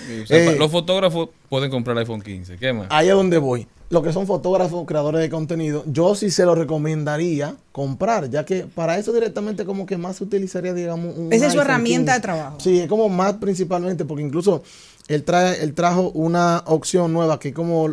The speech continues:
Speaker 2: el, el tipo de cámara que usan, di que en el espacio para poder grabar.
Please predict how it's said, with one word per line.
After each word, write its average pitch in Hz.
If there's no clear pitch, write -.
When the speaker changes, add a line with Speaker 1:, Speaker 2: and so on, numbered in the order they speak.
Speaker 2:
el, 139
el 127
tipo 160
de 175
cámara 180
que 160
usan, 165
di 165
que 165
en 156
el 147
espacio 147
para 135
poder 135
grabar. 147